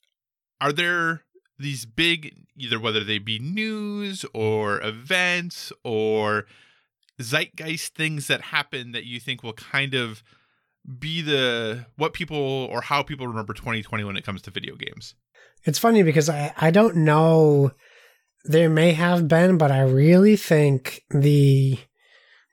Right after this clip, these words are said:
Speaker 2: the negative video game press outshone the positive. And all I can think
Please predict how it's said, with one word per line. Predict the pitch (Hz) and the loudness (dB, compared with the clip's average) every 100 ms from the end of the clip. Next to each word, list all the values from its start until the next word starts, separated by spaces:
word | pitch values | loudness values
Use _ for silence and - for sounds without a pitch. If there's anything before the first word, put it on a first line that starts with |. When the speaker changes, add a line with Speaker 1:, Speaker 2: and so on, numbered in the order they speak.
| _ _ _ _ _ _ _ _ - | _ _ _ _ _ _ _ _ 0
Speaker 2:
the | 139 135 131 | 4 6 6
negative | 127 127 139 143 156 143 151 147 139 - | 4 4 4 4 2 4 4 2 -2 -6
video | - 139 143 | 0 4 6
game | 143 147 143 | 6 4 4
press | 135 139 131 - _ - | 4 4 4 0 _ 0
outshone | 139 139 - - 139 131 131 135 131 | 2 2 0 0 4 6 6 6 4
the | 123 | 2
positive. | 131 123 135 147 175 190 175 - - - - - - _ _ - | 2 4 4 4 4 4 0 -8 -20 -20 -20 -20 -20 _ _ 0
And | 147 147 | 2 4
all | 147 185 | 2 4
I | 208 | 2
can | 208 180 147 143 | 2 2 2 0
think | 143 - 175 - | -4 2 2 2